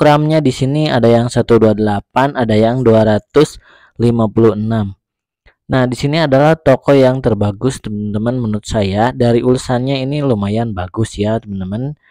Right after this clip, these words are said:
Nah, terus di sini bintangnya juga banyak bintang yang bagus juga. Terus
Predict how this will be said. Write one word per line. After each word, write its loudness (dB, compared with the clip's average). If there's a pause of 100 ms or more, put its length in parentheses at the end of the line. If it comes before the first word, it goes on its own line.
(340)
Nah, -2
terus 2
di 0
sini -6
bintangnya -2
juga 0
banyak -10
bintang -8
yang -10
bagus -12
juga. -4 (800)
Terus -2